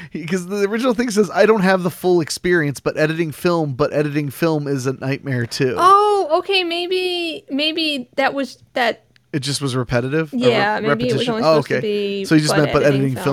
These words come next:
Speaker 2: film.
Speaker 1: is really hard.
Speaker 2: Yeah.
Speaker 1: Ah, I gotcha now. I gotcha. Uh, yeah, editing video film, i-, it can be pretty challenging. Uh, I'm not gonna lie. Not gonna lie. <laughs> So, but on that note, I think I'm gonna scoot out of here 'cause I am going to try to catch a nap.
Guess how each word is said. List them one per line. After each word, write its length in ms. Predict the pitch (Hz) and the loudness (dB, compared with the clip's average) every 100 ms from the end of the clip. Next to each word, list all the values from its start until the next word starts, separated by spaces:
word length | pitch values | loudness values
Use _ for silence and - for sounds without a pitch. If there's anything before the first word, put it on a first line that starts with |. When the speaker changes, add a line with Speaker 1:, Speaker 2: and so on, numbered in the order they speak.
| 131 | 0
Speaker 2:
film. 40 | |
Speaker 1:
is 160 | 117 123 | -2 -2
really 160 | 123 | -4
hard. 120 | 120 117 | 0 0
Speaker 2:
Yeah. 120 | 151 | 2
Speaker 1:
Ah, 320 | 151 175 170 | 2 4 2
I 100 | 165 | 2
gotcha 420 | 139 143 135 143 | 0 -2 -2 -6
now. 180 | 131 123 | -6 -4
I 140 | 131 139 | -2 -2
gotcha. 420 | 131 120 - 113 - - - - | -2 -2 -4 -8 -10 -20 -18 -6
Uh, 260 | 208 226 202 | 2 2 2
yeah, 300 | 196 196 185 | 2 4 4
editing 400 | 190 208 226 208 | 2 0 -4 -4
video 420 | 139 156 160 160 | 0 2 4 4
film, 380 | - 139 143 139 | 2 -4 -4 -8
i-, 40 | 120 | -10
it 260 | 92 170 | -8 -8
can 140 | - 269 | -8 -8
be 80 | 277 | -8
pretty 280 | - 202 196 | -6 -6 -4
challenging. 640 | 139 123 123 117 120 120 - _ - | -4 -4 -6 -6 -6 -8 -14 _ -8
Uh, 300 | 131 131 127 | -2 0 0
I'm 80 | 127 | -2
not 180 | 131 127 | -4 -4
gonna 260 | 139 127 | -4 -4
lie. 340 | 123 120 123 117 _ _ _ _ _ _ 233 | -4 -4 -4 -8 _ _ _ _ _ _ -10
Not 220 | 254 - | -8 -4
gonna 260 | 196 175 131 | -4 -2 -2
lie. 260 | 123 123 - _ _ - - - - - | -4 -6 -10 _ _ -20 -20 -20 -20 -8
<laughs> 80 | 113 - 127 - - - - - | 0 2 2 0 -8 -20 -20 -14
So, 540 | - 139 135 127 123 _ _ _ 139 | 0 2 2 -2 -6 _ _ _ -2
but 180 | 165 | 2
on 180 | 175 160 | 2 4
that 260 | 170 220 156 | 4 4 4
note, 420 | 156 143 - - _ _ - | 4 4 2 -12 _ _ -4
I 80 | |
think 260 | 135 175 165 | 0 0 2
I'm 140 | 147 | 0
gonna 180 | 139 143 | 2 0
scoot 280 | 127 - 139 | 0 -4 -2
out 180 | 139 139 | 0 0
of 80 | 127 | -2
here 160 | 131 | -4
'cause 180 | - 127 | -4 -12
I 180 | - 180 | -6 -2
am 100 | 262 | -2
going 220 | 147 127 117 | -2 -2 -2
to 80 | |
try 300 | 117 120 123 | -2 2 2
to 100 | 120 | 0
catch 240 | - 117 - | -2 -4 -2
a 40 | |
nap. 420 | - - - - | -8 -8 -12 -8